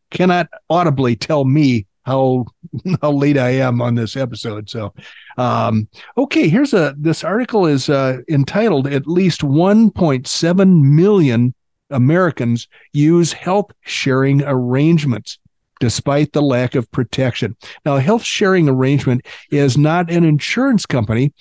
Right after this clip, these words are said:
but it's a voluntary group of people that got together to create benefits by sharing their resources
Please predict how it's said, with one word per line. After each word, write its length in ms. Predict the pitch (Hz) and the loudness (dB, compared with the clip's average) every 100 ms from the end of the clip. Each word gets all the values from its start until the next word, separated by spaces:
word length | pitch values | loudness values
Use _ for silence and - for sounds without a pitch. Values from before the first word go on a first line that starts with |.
| - - - | -18 -20 -4
but 180 | 151 151 | -2 0
it's 240 | 160 - | -2 0
a 140 | 139 127 | 0 0
voluntary 800 | 123 151 185 208 185 175 156 139 | 0 0 2 2 2 0 0 -2
group 380 | 131 151 214 185 | 0 2 2 0
of 140 | 165 | -2
people 340 | 147 131 127 127 | 0 0 0 -2
that 200 | 120 135 | -4 -2
got 240 | 147 170 | -2 -2
together 560 | 208 139 123 117 117 120 _ - _ _ | -2 -2 0 0 0 -4 _ -20 _ _
to 200 | - 165 143 | 0 2 0
create 600 | - 143 143 180 180 185 - 139 123 | -2 -2 0 2 2 0 -6 -14 -2
benefits 720 | 165 170 139 131 113 - - _ _ _ 135 | 2 2 0 -2 -4 -6 -16 _ _ _ -8
by 600 | 151 135 131 127 131 135 _ _ _ _ | -4 -2 -2 -2 -2 -4 _ _ _ _
sharing 920 | - - - 240 240 185 143 147 151 - _ _ | -8 -4 0 2 4 2 4 2 0 -4 _ _
their 280 | 147 139 135 | -2 0 0
resources 1200 | 127 160 208 190 - 135 110 98 104 101 123 - | -2 -2 -2 -2 -2 -2 -2 -4 -8 -10 -10 -10